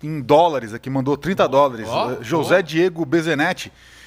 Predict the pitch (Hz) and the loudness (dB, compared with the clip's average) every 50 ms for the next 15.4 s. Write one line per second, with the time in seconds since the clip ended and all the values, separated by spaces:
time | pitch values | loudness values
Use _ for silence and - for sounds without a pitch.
0 | - _ - 165 185 190 - 208 233 233 - 254 233 175 175 180 156 - - 139 | -16 _ 0 0 0 2 2 2 2 2 0 -2 -2 0 0 -2 -2 -2 -4 -4
1 | 147 156 156 156 131 - 160 - 196 208 214 208 190 160 170 180 170 - - - | -2 -2 -2 -4 -4 -4 -2 0 0 0 0 0 -2 -2 -2 -2 -4 -6 -10 -8
2 | - 190 190 190 185 170 175 190 170 - - 160 156 135 139 127 - 131 120 107 | -4 -2 0 0 0 0 -2 -4 -6 -4 -4 -4 -2 -4 -4 -6 -6 -10 -10 -12
3 | - - - 131 - 135 127 - - - 131 117 - _ _ - - - _ _ | -10 -8 -8 -6 -6 -6 -6 -8 -8 -10 -10 -10 -10 _ _ -20 -20 -20 _ _
4 | _ - 147 139 - 190 185 147 147 175 165 185 196 180 165 131 170 196 - 196 | _ -10 -8 -4 0 0 0 2 2 2 4 4 4 2 0 0 -2 -2 -2 -2
5 | 165 180 180 185 - - 185 - - 196 175 - 196 180 156 - 180 190 180 190 | 0 0 0 0 0 -4 -8 -8 -8 -8 -6 -2 0 0 0 2 0 0 0 0
6 | 170 190 190 156 190 190 170 143 127 151 196 226 226 - 226 233 226 247 - - | -2 -4 -4 -2 0 0 0 0 -2 -2 0 0 0 0 0 2 2 0 0 2
7 | - 165 170 190 185 - 240 233 226 - _ _ - - - - - - - - | 0 0 0 0 -2 -4 -6 -8 -8 -10 _ _ -20 -20 -20 -20 -20 -16 -6 0
8 | 185 175 135 208 233 226 240 262 220 196 - - 196 220 233 226 - 175 - - | 0 4 4 4 4 4 2 0 -2 0 2 4 4 4 4 2 -2 -4 -4 -2
9 | - 190 214 233 196 214 214 202 147 151 190 202 - 208 185 220 233 220 190 180 | -2 0 0 0 0 0 0 0 2 0 0 0 0 -4 -2 0 0 0 0 -2
10 | 160 131 131 - _ _ 123 120 123 143 180 240 277 - - - - - 196 190 | -2 -4 -6 -10 _ _ -12 -8 -4 -4 -4 -4 -6 -10 -12 -4 2 2 2 2
11 | - - 196 226 247 214 220 190 160 165 214 226 214 190 208 196 - - - 214 | 4 2 2 2 2 2 0 0 0 0 -2 -2 0 0 -2 -2 0 4 4 4
12 | 220 208 233 180 156 151 190 214 202 220 233 226 196 - 202 180 170 156 175 202 | 4 4 2 2 2 0 -4 -4 -2 -2 -2 -2 -2 0 0 0 2 2 2 0
13 | 214 196 180 139 180 226 226 - - 202 220 208 160 151 127 - - 180 208 202 | 0 -2 0 0 0 0 0 -2 0 0 0 2 2 0 0 0 0 0 0 2
14 | 147 143 127 104 - - - - - 233 233 - 330 302 320 330 311 240 233 247 | 2 2 0 0 -2 -8 -12 -10 -8 -8 -6 -6 -6 -4 -2 -2 -2 0 0 2
15 | 240 247 262 277 285 277 - _ | 2 2 2 0 -2 -4 -10 _